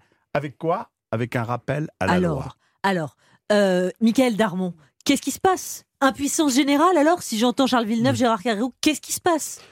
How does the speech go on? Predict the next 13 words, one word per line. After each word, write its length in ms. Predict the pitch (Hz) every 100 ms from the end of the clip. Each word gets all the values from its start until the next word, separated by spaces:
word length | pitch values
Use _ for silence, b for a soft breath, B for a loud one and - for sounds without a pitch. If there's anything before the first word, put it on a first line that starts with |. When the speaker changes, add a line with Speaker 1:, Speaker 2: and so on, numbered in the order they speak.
| B
Speaker 3:
Bah, 60 | 160
impuissance 400 | 190 147 170 185
générale, 400 | 156 151 151 208
moi, 100 | 185
ce 80 | 165
qui 80 | -
me 140 | 151
frappe, 420 | 127 - 147 120 - -
pour 160 | - 107
prolonger, 520 | 127 123 123 110 110
c'est 180 | 104 -
le 100 | 139
désespoir, 1080 | 110 104 175 147 139 - - 143 151 190 202